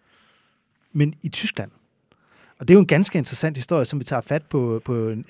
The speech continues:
på i næste afsnit. Men så er der en anden interessant ting. Hvordan udspillede det politiske sig egentlig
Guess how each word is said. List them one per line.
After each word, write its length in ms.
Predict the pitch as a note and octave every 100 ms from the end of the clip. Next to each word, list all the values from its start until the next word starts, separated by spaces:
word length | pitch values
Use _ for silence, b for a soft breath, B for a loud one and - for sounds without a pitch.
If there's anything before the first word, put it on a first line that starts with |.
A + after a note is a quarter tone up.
| B2+
på 120 | C#3+
i 60 | D3
næste 260 | B2 D3+ B2+
afsnit. 340 | A#2+ - B2+ B B B
Men 40 |
så 100 | -
er 40 | D3+
der 40 |
en 100 | D#3 D3+
anden 240 | D3 G3
interessant 420 | E3 - - B2+
ting. 220 | - B2+ - _ b b b b b b b -
Hvordan 260 | - D#3+ F#3
udspillede 520 | F#3+ - F#3 B2+ G#2
det 140 | B2+
politiske 440 | - A#2+ D#3 G3+ A#2+
sig 160 | B2 B2
egentlig 380 | G3 C3+ G2